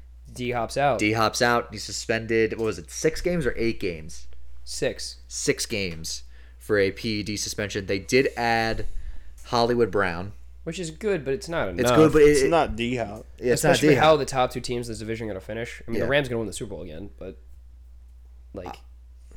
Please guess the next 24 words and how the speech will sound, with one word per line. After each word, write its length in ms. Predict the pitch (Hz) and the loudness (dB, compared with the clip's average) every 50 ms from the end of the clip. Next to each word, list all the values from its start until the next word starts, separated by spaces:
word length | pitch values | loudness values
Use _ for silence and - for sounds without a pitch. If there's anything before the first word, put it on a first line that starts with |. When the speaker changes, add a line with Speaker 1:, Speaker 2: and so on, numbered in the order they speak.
| - - - - - - - - - - - - - - - - | 4 4 4 4 2 -2 -6 -6 -10 -14 -14 -12 -10 -8 -8 -6
Speaker 3:
Not 140 | 117 120 120 | -4 -2 -2
if 120 | 110 - - | -2 -2 -2
the 100 | 113 101 | -4 -4
Chargers 440 | - - 120 113 117 123 120 117 - | -4 -4 -4 -6 -6 -8 -8 -10 -10
have 140 | 107 110 107 | -10 -12 -12
anything 280 | 107 110 110 - - - | -12 -14 0 6 8 10
to 200 | - - - - | 12 12 12 12
do 60 | - - | 12 12
with 80 | - - | 12 12
Speaker 2:
Yeah, 180 | - - - - | 12 12 12 12
Speaker 3:
it. 120 | - - | 12 12
Speaker 2:
and 160 | - 113 123 123 | 12 12 12 12
it's, 100 | - - | 12 12
it's 420 | - 135 - 139 135 - 190 190 | 10 10 10 8 8 8 6 6
Speaker 1:
<laughs> 0 | 139 | 6
Speaker 2:
just 200 | 139 127 - - | 4 4 4 6
like, 200 | 135 127 120 110 | 6 6 6 4
I 280 | 110 107 92 107 120 123 | 0 -2 0 0 0 0
just, 260 | 107 123 120 - - | 0 0 -2 -2 0
I 80 | 117 113 | -2 0
just 220 | 117 117 101 - | -2 -2 0 2
don't 240 | - 120 120 110 - | 2 2 2 2 0
see 340 | - - 127 120 113 110 104 | 0 0 0 0 0 -2 -2
how 560 | 104 110 104 95 95 95 92 92 92 90 | 0 2 2 2 2 2 2 0 0 0